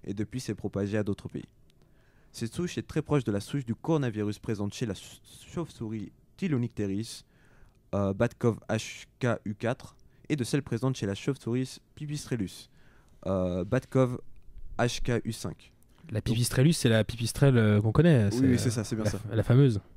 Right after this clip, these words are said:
Speaker 1: Donc,
Speaker 2: Ok.
Speaker 1: et, euh, donc, on a défini que,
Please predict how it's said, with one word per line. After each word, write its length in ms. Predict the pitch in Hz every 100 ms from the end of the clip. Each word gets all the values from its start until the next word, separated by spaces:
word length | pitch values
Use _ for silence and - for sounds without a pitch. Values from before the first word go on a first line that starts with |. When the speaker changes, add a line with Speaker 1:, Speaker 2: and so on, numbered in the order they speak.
| - - -
Speaker 1:
Donc, 240 | 113 -
Speaker 2:
Ok. 260 | 92 - - - - - - - - - - -
Speaker 1:
et, 180 | 117
euh, 260 | 113 107 104
donc, 260 | 110 110 - -
on 400 | 104 107 104 104
a 60 | 107
défini 400 | 120 - 139 156
que, 380 | - 123 120